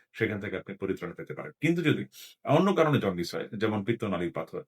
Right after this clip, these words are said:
যেমন পিত্তথলির পাথর, পিত্তনালীতে আটকে যাওয়া, যেমন পিত্তনালীর আগায় এবং গোড়ায় টিউমার হওয়া বা লিভারের ভিতরে কোনো, আহ, সংক্রমণ হওয়া, কোনো, কোনো টিউমারের সং-, সংক্রমণ হওয়া, তাহলে এই জন্ডিস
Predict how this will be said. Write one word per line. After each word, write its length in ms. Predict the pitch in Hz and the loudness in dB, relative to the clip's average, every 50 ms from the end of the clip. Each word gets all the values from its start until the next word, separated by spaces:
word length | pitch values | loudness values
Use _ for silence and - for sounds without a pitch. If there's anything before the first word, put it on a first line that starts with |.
| _ _ - _ - | _ _ -20 _ 0
যেমন 320 | 95 104 120 117 117 113 117 | 6 6 8 8 8 6 4
পিত্তথলির 560 | 131 127 127 - 113 110 - 101 92 92 - - | 2 2 2 0 0 0 -2 -2 -2 -2 -2 -4
পাথর, 280 | - - - - - - _ _ _ _ _ | -8 -8 -8 -10 -10 -12 _ _ _ _ _
পিত্তনালীতে 520 | - 131 131 135 127 110 101 101 98 92 82 | 0 2 4 6 6 6 4 4 2 2 0
আটকে 240 | 85 - - 117 | -2 0 0 0
যাওয়া, 240 | 95 87 87 78 - | 0 2 0 0 2
যেমন 180 | 104 117 117 113 | 2 2 4 4
পিত্তনালীর 480 | - 135 131 131 131 117 107 107 107 | 4 2 4 4 2 2 2 4 4
আগায় 260 | 101 87 90 98 101 98 | 4 4 4 4 4 4
এবং 160 | 87 98 98 | 4 2 2
গোড়ায় 240 | 92 92 92 90 85 | 2 2 0 0 2
টিউমার 280 | - 117 117 104 98 | 2 4 4 2 0
হওয়া 200 | - 73 69 - - _ _ _ _ - | -2 -6 -10 -10 -10 _ _ _ _ 2
বা 100 | 98 95 | 4 6
লিভারের 380 | 98 117 113 127 139 135 127 | 8 8 10 10 10 10 8
ভিতরে 300 | 117 127 117 117 110 107 | 8 8 8 6 6 4
কোনো, 260 | 104 104 95 90 87 - _ - - - - - - | 2 0 -2 -4 -6 -8 _ -20 -20 -20 -20 -10 -4
আহ, 160 | 98 98 98 | -2 0 0
সংক্রমণ 480 | 95 - 123 127 127 131 131 120 123 117 | 4 6 6 8 8 8 6 6 6 4
হওয়া, 300 | 107 - 98 87 80 - | 4 2 2 0 0 0
কোনো, 260 | - - 101 98 95 90 90 - 101 98 | -2 -2 -2 -2 -2 -2 -4 -6 -8 -6
কোনো 300 | - 107 101 95 95 90 - _ _ | -4 -4 -2 -2 -2 -4 -6 _ _
টিউমারের 340 | - 143 147 139 131 120 110 | 6 6 8 8 6 4 4
সং-, 260 | - - 107 98 92 | 2 -2 -4 -4 -4
সংক্রমণ 440 | 92 - 107 104 95 - 95 90 87 | -4 -4 -4 -4 -4 -4 -6 -8 -8
হওয়া, 280 | 87 90 82 82 - - - - 139 120 - | -8 -6 -6 -6 -6 -8 -10 -12 -12 0 4
তাহলে 300 | 131 113 120 127 139 139 | 6 8 10 10 10 10
এই 100 | 131 120 | 10 8
জন্ডিস 520 | 113 104 98 92 95 123 147 147 - - | 8 6 2 0 0 0 -2 -2 -4 -8